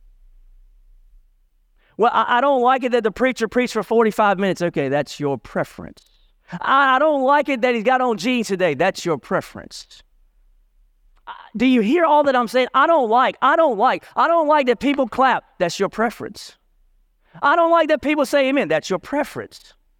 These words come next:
We make our preferences equal to Scripture oftentimes. That's Pharisaical.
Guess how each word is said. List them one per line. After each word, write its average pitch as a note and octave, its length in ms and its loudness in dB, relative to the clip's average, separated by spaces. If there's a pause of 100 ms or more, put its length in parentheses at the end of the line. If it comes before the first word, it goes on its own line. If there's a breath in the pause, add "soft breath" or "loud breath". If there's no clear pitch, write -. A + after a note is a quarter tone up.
(340)
We D#4 180 2
make D#4 240 2
our A3 160 2
preferences E3 1040 -4 (880)
equal C4 320 2
to F3+ 100 0
Scripture B3+ 640 -2
oftentimes. B2 1080 -4 (880)
That's G3 480 -4
Pharisaical. F#3 1000 -2